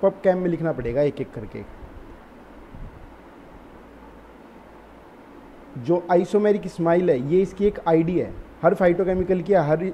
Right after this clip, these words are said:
structure की अपनी आईडी होती है protein की। तो इस आईडी पे click करेंगे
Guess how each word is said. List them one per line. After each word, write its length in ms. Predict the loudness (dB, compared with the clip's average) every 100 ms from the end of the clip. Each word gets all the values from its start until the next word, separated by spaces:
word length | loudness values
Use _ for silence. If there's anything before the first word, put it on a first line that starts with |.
| -10
structure 380 | -8 -8 -4 -2
की 100 | -2
अपनी 240 | -2 0
आईडी 220 | 2 2 2
होती 280 | -2 -2
है 60 | -4
protein 360 | -2 -4 -2 -4
की। 180 | -4 -8 -12 -20 -20 -6
तो 80 | 0
इस 160 | 2 4
आईडी 240 | 2 2
पे 100 | -2
click 260 | -4 -4 -2
करेंगे 440 | -2 0 -2 -4